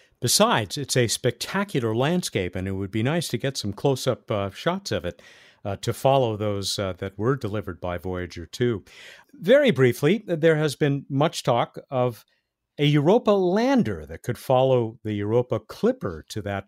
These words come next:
that very promising moon. Um, and you mentioned this in your article as well.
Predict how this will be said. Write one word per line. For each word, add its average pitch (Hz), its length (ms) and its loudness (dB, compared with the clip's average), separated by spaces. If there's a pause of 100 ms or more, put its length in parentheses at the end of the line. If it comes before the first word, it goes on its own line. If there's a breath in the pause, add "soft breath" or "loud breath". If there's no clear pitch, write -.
that 98 200 -6
very 101 180 -4
promising 104 720 -6
moon. 110 420 0 (480 loud breath)
Um, 131 380 -2
and 156 260 0
you 165 180 6
mentioned 156 360 4
this 139 200 0
in 143 80 0
your 139 140 2
article 135 380 0
as 131 120 -4
well. 170 300 -2